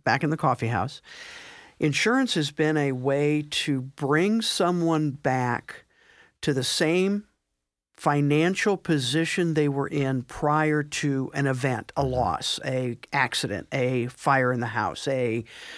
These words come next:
Speaker 1: slip and fall,
Speaker 2: Right.
Speaker 1: right? It, it's, it's been looking at not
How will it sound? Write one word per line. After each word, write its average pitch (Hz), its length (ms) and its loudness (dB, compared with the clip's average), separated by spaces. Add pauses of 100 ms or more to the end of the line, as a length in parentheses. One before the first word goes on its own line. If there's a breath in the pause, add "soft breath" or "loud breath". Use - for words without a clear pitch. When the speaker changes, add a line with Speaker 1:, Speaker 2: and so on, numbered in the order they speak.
(420 loud breath)
Speaker 1:
slip 160 360 2
and 143 120 2
fall, 104 400 0 (160)
Speaker 2:
Right. 65 140 -8
Speaker 1:
right? 147 240 0 (500 loud breath)
It, - 220 0
it's, 165 340 -2 (120)
it's 160 160 0
been 143 300 4
looking 175 540 4
at 135 320 0
not 151 380 2